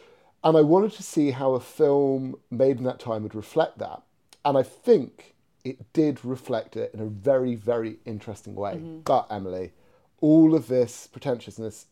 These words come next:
Speaker 1: is for nothing if you didn't enjoy it. Did you enjoy it?
Speaker 2: I really enjoyed it. It was very compelling, exciting. There was a lot going on. It had sort of Hitchcock vibes to it.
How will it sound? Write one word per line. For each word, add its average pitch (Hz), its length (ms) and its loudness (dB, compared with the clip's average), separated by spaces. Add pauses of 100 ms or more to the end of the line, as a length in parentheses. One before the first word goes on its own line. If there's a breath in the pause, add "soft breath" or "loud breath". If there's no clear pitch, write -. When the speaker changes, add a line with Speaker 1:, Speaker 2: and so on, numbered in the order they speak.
Speaker 1:
is 107 400 -6
for - 160 -14
nothing 131 720 -6 (800)
if 110 180 -14
you 123 380 0
didn't 117 420 -4
enjoy 110 380 -8
it. 92 180 -12 (540)
Did 151 240 4
you 131 200 -2
enjoy 120 420 -4
it? 101 140 -10
Speaker 2:
I 170 100 0
really 190 260 -4
enjoyed 151 340 -8
it. 131 200 -6 (120)
It - 540 -8 (140)
was 175 840 0 (140)
very 185 1000 -2 (420)
compelling, 233 840 0 (260)
exciting. 190 800 -4
There 165 140 0
was 165 100 -6
a 175 60 -2
lot 175 180 -2
going 170 300 -2
on. 170 200 -2
It - 80 -8
had 180 280 -6
sort 170 100 -6
of 160 80 -8
Hitchcock - 640 -4
vibes 180 680 -4
to 170 220 -2
it. 160 480 -2